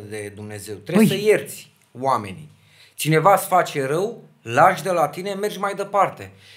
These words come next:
Speaker 1: Și divinitatea,
Speaker 2: Și în
Speaker 1: viața
Speaker 2: felul ăsta câștigă cei răi.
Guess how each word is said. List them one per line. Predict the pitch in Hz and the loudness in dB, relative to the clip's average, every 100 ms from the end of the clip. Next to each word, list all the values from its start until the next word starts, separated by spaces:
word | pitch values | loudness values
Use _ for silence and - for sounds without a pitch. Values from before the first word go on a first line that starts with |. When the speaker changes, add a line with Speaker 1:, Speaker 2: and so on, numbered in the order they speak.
| _ | _
Speaker 1:
Și | - - 185 208 - | -10 -6 -4 -4 -4
divinitatea, | 113 151 151 151 151 208 226 214 123 | -4 -2 0 0 2 6 6 6 -2
Speaker 2:
Și | - 208 | 4 6
în | |
Speaker 1:
viața | 185 185 | 8 8
Speaker 2:
felul | 254 247 | 6 6
ăsta | 240 226 | 6 4
câștigă | 202 185 220 196 220 | 4 0 0 0 2
cei | - 208 196 | 2 2 2
răi. | 170 110 | 0 -4